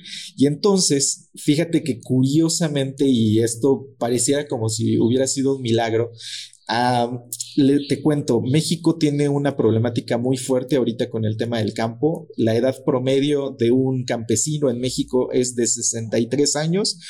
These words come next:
lo que quiere decir que el campo mexicano, si es que no empieza a retomarse por las nuevas generaciones, pues evidentemente va a tener un colapso bastante fuerte en los siguientes veinte o, o veinticinco años.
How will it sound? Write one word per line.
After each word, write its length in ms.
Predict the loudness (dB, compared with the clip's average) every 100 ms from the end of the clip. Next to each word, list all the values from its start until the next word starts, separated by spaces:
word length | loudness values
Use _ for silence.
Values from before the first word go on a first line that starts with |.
| -18 -8
lo 140 | -2 0
que 120 | 0
quiere 200 | 2 4
decir 360 | 4 2 0 2
que 280 | 0 2
el 100 | 0
campo 280 | 0 -4 -4
mexicano, 540 | -4 -6 -6 -4 -2 -2
si 160 | -2
es 100 | -2
que 140 | -2 -2
no 260 | 0 0
empieza 640 | 0 -2 2 2 2 -2 -4 -12 -4
a 100 | 0
retomarse 600 | 0 0 -2 -2 0 0
por 160 | 0 0
las 160 | -2
nuevas 240 | -2 -4 -2
generaciones, 840 | -4 -2 -2 -4 -6 -6 -8 -8 -16 -18 0
pues 240 | 2 4
evidentemente 640 | 2 2 0 -2 -2 -2 0
va 120 | 0
a 60 | 0
tener 340 | -2 -2 -2 -4 -10 -18 -8
un 140 | -8
colapso 460 | -2 0 0 -2 0
bastante 440 | 0 -2 -6 -4
fuerte 360 | -4 -2 -2 -2
en 120 | -4
los 140 | -4 -6
siguientes 600 | -4 -4 -4 -4 -6 -2
veinte 540 | -2 -2 -2 0 0 -2
o, 300 | -4 -4 -4
o 320 | -4 -4 -6 -10
veinticinco 540 | -10 -8 -6 -2 -2
años. 360 | -2 -4 -6